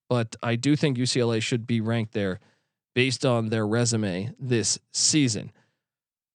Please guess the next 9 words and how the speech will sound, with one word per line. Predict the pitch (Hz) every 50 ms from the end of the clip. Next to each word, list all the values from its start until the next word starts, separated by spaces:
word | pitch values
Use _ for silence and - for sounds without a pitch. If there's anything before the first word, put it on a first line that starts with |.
| -
Um, | 139 143 147 147 147 147 147 147 147 147 139 131 - _ _ _ _ -
next | 131 143 147 - - -
up, | 190 190 156 - _ - - _ _ _ _ _ _ _ _ _ _ _ _ _
we | - 117 127 139 135
got | 117 135 151 160 135 92 82 - _ _ _ _ _ _ _ _ _ _ _ _ _ _ _ _ _ _ _ _ _ _ _ _ _ _ _ _ - - _ _ _ _ _ _ _ _ _ -
the | 120
Tulane | 120 - 269 311 302 311 320 302 294
Green | 285 311 320 311 302
Wave | 262 269 294 320 320 311 285 208 151 113 107 - _